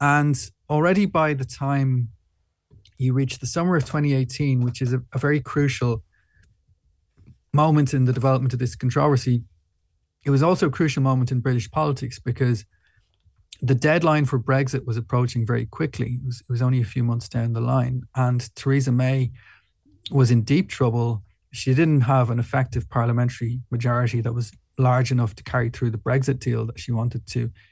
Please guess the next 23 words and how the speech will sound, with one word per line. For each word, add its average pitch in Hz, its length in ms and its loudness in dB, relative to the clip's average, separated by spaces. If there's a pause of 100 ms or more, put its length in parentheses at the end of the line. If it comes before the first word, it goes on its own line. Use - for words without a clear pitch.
(120)
implement. 123 520 2 (320)
She - 140 -4
was 131 240 4 (120)
at 135 120 4
odds 131 360 4
with 117 160 -4 (180)
members 127 320 4
of 113 80 -2
her 117 120 -2
own 117 180 -2
party, 139 420 4
including 117 400 0
members 117 380 -2
of 104 100 -8
her 120 140 -2
own 117 240 -2 (260)
cabinet. 135 420 2 (280)
Boris 113 260 -2
Johnson 123 400 0
resigned 117 540 0
from 117 180 -4
her 110 140 -2
cabinet 117 480 -2